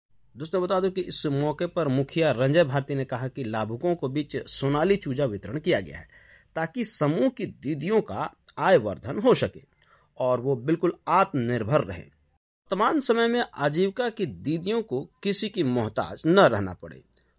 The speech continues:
वह अपने पैरों पर खड़े होकर परिवार का जीविकोपार्जन करें। मुर्गी पालकों के लिए सौरंगी प्रजाति वरदान साबित होगी।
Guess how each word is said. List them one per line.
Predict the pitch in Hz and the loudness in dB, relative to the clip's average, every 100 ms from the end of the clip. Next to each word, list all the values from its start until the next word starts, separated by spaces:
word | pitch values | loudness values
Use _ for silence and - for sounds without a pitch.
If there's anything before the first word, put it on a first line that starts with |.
| - | -2
वह | 151 | 0
अपने | 143 143 156 151 | 4 2 2 -4
पैरों | - - 175 175 175 | -4 0 4 4 2
पर | 151 | -2
खड़े | 143 151 160 | -4 0 2
होकर | 143 135 139 | 2 0 -4
परिवार | 120 123 120 131 123 | -4 -4 2 2 2
का | 104 104 85 | -2 -12 -14
जीविकोपार्जन | 90 139 147 135 101 92 80 208 | -4 -2 0 -2 -6 -10 -8 -10
करें। | 196 117 76 - _ _ - - _ 123 | 0 0 0 -18 _ _ -20 -20 _ 0
मुर्गी | 180 208 277 | 0 2 -2
पालकों | 220 196 240 220 | 2 2 2 -2
के | 185 | 0
लिए | 156 160 196 - - | 2 6 6 6 -6
सौरंगी | - 156 156 196 226 | 0 4 6 4 0
प्रजाति | 160 127 120 113 160 | -2 0 0 0 -6
वरदान | 113 120 139 160 135 | -2 2 4 6 4
साबित | - 92 90 - | 2 -2 -4 -8
होगी। | - - - | -10 -10 -20